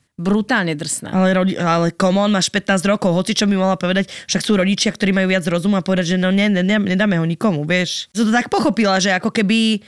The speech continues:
Speaker 2: tá sestra to zi-, zinscenovala a
Speaker 1: Áno.
Speaker 2: niekto s tým ako spolupracoval s ňou. Komplici boli.
Speaker 1: A dodám, čo som zabudla, toho psa akože dali preč, lebo otehotnela a predsa nebude v byte aj bábo, aj pes. Aha, že ona to
Speaker 2: Aha.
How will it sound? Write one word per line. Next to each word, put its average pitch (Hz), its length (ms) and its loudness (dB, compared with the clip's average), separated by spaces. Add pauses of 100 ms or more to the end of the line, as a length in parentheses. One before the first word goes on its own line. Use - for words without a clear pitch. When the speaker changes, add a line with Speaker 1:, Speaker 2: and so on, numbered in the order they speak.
Speaker 2:
tá 233 120 0
sestra 247 320 0
to 277 160 -2
zi-, 190 240 0
zinscenovala 254 1120 0 (460)
a 196 100 -2 (100)
Speaker 1:
Áno. 208 140 2
Speaker 2:
niekto 226 320 0
s 262 100 -2
tým 247 460 0
ako 240 480 -2 (140)
spolupracoval 180 760 0
s - 140 -4
ňou. 170 240 0 (260)
Komplici 262 540 0
boli. 156 320 -2 (120)
Speaker 1:
A 208 260 0
dodám, 202 380 0
čo 202 120 -4
som 190 180 -4
zabudla, 170 540 -4
toho 302 300 -2
psa - 260 -2
akože 214 380 -2
dali 202 240 0
preč, 190 280 -2
lebo 180 240 -2
otehotnela 214 680 -2
a 160 80 -6
predsa 214 320 -2
nebude 180 400 0
v 156 60 -4
byte 180 280 -2
aj 165 220 -4
bábo, 165 340 0
aj 156 200 -4
pes. - 420 -10 (920)
Aha, 214 460 0
že 202 120 -2
ona 202 240 2
to 254 100 2
Speaker 2:
Aha. 254 120 2